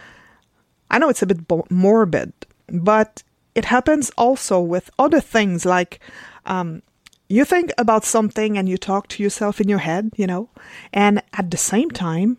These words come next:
you pronounce the word in your head. It says the same word w-,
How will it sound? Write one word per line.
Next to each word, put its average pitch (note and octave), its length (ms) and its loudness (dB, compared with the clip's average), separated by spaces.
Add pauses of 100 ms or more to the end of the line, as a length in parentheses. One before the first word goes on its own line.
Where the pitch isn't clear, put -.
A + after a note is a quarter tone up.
(120)
you G3 120 2
pronounce G3+ 560 2
the F#3+ 120 2
word F3+ 280 0
in F3+ 120 0
your F3+ 120 -2
head. E3+ 420 -4 (800)
It - 180 2
says D#4+ 460 2
the G#3 200 0
same C#4+ 520 4
word A#3 540 4 (640)
w-, - 180 -6